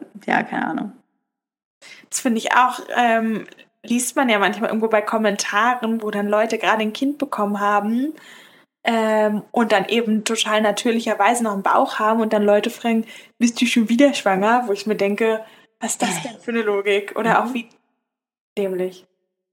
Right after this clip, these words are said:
Speaker 1: Es ist einfach nur dämlich, es ist einfach nur dumm, weil ganz ehrlich, der Bauch ist teilweise, also ich muss wirklich sagen, dass bei mir der Bauch noch sechs Monate danach da war. Also ich würd sagen, erst jetzt, und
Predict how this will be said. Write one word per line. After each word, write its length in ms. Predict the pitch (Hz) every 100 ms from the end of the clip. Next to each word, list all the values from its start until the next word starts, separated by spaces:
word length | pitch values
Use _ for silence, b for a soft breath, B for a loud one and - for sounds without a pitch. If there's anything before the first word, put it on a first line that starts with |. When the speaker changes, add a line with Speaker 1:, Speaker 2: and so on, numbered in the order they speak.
| _ _ _ _ _ _ _
Speaker 1:
Es 140 | - 196
ist 60 |
einfach 160 | 175 170
nur 100 | 160
dämlich, 300 | - 151 147
es 40 | 175
ist 40 | 180
einfach 140 | 180
nur 100 | 165
dumm, 260 | 151 156 151
weil 80 | 156
ganz 160 | 165 -
ehrlich, 140 | 170
der 100 | 170
Bauch 260 | 160 160 160 B B B
ist 240 | 190 -
teilweise, 420 | 190 165 165 156 -
also 80 | 180
ich 80 | 214
muss 140 | 202
wirklich 220 | 190 196 196
sagen, 160 | 180
dass 120 | 170
bei 100 | 180
mir 360 | 175 180 196 196 B B _ _ -
der 120 | 175
Bauch 500 | 170 170 170 175 - - _ -
noch 360 | - 180 165 -
sechs 320 | 185 175 175 185
Monate 600 | 156 160 156 151 165 151
danach 540 | 156 156 147 143 - -
da 240 | 156 151 151
war. 200 | 151 -
Also 160 | -
ich 40 | 180
würd 100 | 175
sagen, 160 | 170
erst 260 | 151 165 165 -
jetzt, 420 | 180 190 - -
und 260 | 160 156